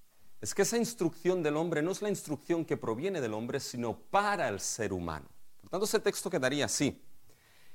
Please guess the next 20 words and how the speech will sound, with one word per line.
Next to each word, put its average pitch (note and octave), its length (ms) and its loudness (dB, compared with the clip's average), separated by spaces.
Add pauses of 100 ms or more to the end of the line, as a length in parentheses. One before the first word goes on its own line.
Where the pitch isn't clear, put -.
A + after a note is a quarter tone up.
(260)
"Es F3 640 8 (120)
esta G#3 680 4 (640)
la B2 280 2
instrucción B2+ 1300 -2 (120)
para D#3+ 360 0
el G2+ 120 -4
ser D3+ 320 -6
humano, G2 460 -6 (340)
Señor F#2+ 400 -6
Jehová". - 340 -10 (1400)
Por A2 100 -2
tanto, G3+ 220 2
fíjense A3+ 580 2
que A#2+ 140 2
visto A3+ 340 2
así, E3+ 240 0
mis B2+ 200 -2
hermanos, D#3 340 -2
es D3 100 -4
importante. A2 580 -6